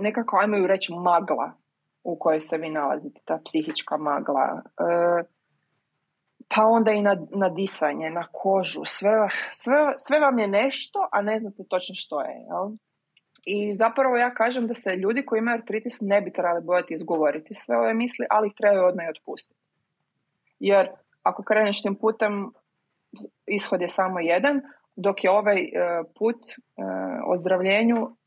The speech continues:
teži, ali puno kvalitetniji i pus-, puno više nagrada i, i dovest će vas u,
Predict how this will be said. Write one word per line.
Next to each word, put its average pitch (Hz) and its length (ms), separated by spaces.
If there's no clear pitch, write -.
teži, 185 420
ali - 360
puno 233 320
kvalitetniji 170 760
i - 80
pus-, - 300
puno 202 180
više 185 260
nagrada 160 640
i, 160 180
i 185 120
dovest 180 300
će 175 100
vas 160 200
u, - 140